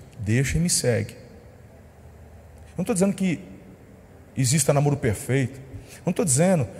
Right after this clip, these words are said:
que o teu namoro não vai ter problema, tem dia que, que vai chorar, não tem dia que, não, não tô dizendo isso. Eu tô te falando que um namoro com propósito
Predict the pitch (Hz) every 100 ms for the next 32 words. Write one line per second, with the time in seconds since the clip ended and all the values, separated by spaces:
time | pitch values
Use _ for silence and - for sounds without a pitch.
0 | - 160 175 160 135 160 165 139 147 151
1 | 156 156 - - 135 120 135 143 151 147
2 | 147 147 135 - 147 139 143 - 135 113
3 | 131 117 139 139 127 - 254 262 - 226
4 | 202 151 123 - 156 143 151 135 104 92
5 | 117 170 - - - - 170 143 127 214
6 | 220 220 208 202 - 110 110 - 170